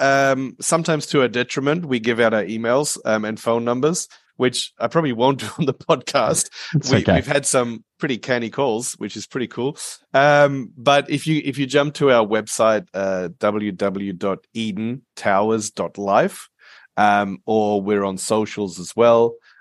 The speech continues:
Speaker 1: uh, Facebook and Instagram, or on to our email, which is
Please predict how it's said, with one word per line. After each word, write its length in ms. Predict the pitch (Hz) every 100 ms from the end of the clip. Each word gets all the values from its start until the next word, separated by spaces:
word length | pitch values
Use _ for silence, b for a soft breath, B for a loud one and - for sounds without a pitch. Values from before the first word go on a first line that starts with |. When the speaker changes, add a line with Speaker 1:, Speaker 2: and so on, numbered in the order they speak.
| -
Speaker 1:
uh, 220 | 90 90
Facebook 560 | - 110 104 - 104 98
and 120 | 98
Instagram, 720 | 107 - 101 101 104 104 110 b b -
or 340 | 123 131 123
on 380 | 98 107 104 98 -
to 180 | 110 95
our 100 | -
email, 440 | 123 123 127 127
which 240 | 110 98 -
is 140 | 92